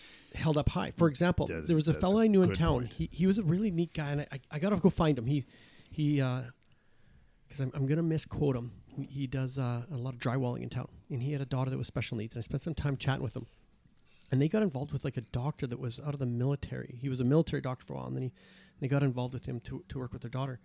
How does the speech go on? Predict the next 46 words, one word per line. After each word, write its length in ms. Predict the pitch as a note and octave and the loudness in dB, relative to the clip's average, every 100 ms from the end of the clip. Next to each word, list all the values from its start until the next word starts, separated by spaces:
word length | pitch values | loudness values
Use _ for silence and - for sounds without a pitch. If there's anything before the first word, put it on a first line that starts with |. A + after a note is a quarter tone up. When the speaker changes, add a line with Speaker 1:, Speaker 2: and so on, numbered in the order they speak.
| _ _ - - B2+ | _ _ -20 -10 -2
Speaker 1:
And 60 | |
as 100 | D3 | 0
I 80 | E3+ | 2
remember 260 | G#3+ G3+ F3 | 2 4 4
him 140 | D#3+ | 4
telling 260 | - B2+ A2+ | 2 -2 -2
me, 160 | - - - _ _ _ - | -6 -12 -20 _ _ _ -12
I 40 | C#3 | -8
just 160 | A#2 | -6
gotta 160 | B2 G#2 | -4 -4
find, 200 | F2 E2+ | -6 0
I 40 | C3+ | 4
won't 200 | C3 - | 4 4
say 80 | |
his 120 | G#2 G#2+ | -2 -2
name, 160 | G2 | -4
but 100 | G#2 | -4
I 20 | A#2 | -2
gotta 200 | A#2 A2+ | -2 -4
go 180 | A#2 A2+ | -6 -6
make 140 | G#2+ | -6
sure 120 | B2+ | -8
I've 40 | A2 | -8
Speaker 2:
Mm-hmm. 80 | |
Speaker 1:
got 60 | B2 | -8
my 40 | A#2+ | -8
story 200 | - A#2+ | -6 -6
right. 160 | A2+ - _ - _ - _ _ | -8 -12 _ -20 _ -20 _ _
The 80 | - | -8
doctor 500 | B2 C#3+ F#3 - G#3 - | -2 -2 -2 -4 -8 -8
told 320 | - E3 D#3 | -4 -4 -2
him 160 | C#3+ C#3 | -4 -6
something 400 | - C#3 C3+ C3+ | -4 -6 -2 -2
along 220 | B2 B2 | -2 -2
this, 380 | A2 A2 - - _ _ - | -2 -4 -8 -12 _ _ -8
from 180 | A#2 | 0
my 80 | A#2 | 2
memory, 240 | A2 F#2 - _ _ _ _ _ _ _ | 2 -2 -8 _ _ _ _ _ _ _
is 180 | C#3 B2+ | 2 2
that 220 | C3+ - _ _ _ _ _ _ _ _ _ - | 0 -4 _ _ _ _ _ _ _ _ _ 0
based 360 | D3+ G#3 - - _ E3+ | 0 0 -6 -16 _ -4
off 220 | E3+ F#3 | -2 0
of 240 | D3+ D3+ _ - | -4 -6 _ -6
your 360 | C#3 C3 C#3 | 0 0 0
physical 560 | - - D3 D3+ D#3 D3+ | -2 -4 -2 -2 -4 -8
conditions 800 | - - C3 D3 - - D3+ | -8 -8 -6 -4 -6 -8 -10